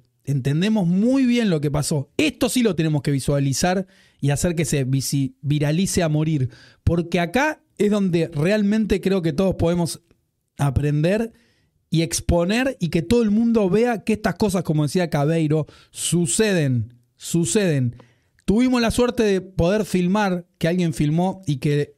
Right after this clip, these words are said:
hay una persona en Serbia que está con-, laburando con esto, contra la violencia infantil, que se llama algo como Yurik, algo así, que es quien lo puso en el tui-, en Twitter, y él está visual-,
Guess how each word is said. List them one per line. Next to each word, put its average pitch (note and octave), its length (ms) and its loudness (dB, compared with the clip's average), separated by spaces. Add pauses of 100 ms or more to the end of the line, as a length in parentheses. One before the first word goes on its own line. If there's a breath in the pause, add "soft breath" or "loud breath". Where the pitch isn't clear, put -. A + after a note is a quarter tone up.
hay F3+ 180 0
una E3+ 160 0
persona E3 340 -2
en D#3 120 -2
Serbia D#3 580 0 (600 soft breath)
que D3+ 140 -2
está E3 400 -2
con-, C#3+ 240 -2
laburando D3 560 0
con D3 180 0
esto, D#3 260 -2
contra C#3 260 -2
la C#3 80 0
violencia D3+ 420 0
infantil, D3+ 680 -2 (420 loud breath)
que D3+ 100 -2
se D3 100 0
llama F#3 280 0
algo F#3 200 0
como D3 320 0
Yurik, D#3+ 640 -2 (240)
algo C#3 220 0
así, D3+ 240 -2
que D#3 100 -2
es D3 60 -4
quien D#3 160 0
lo C#3 120 0
puso D#3 220 0
en D3 80 0
el C3+ 140 -2
tui-, D#3 220 0
en C3 220 -2
Twitter, E3 420 -2 (580 soft breath)
y F3 140 2
él G#3+ 80 2
está G3 220 0
visual-, D#3 460 0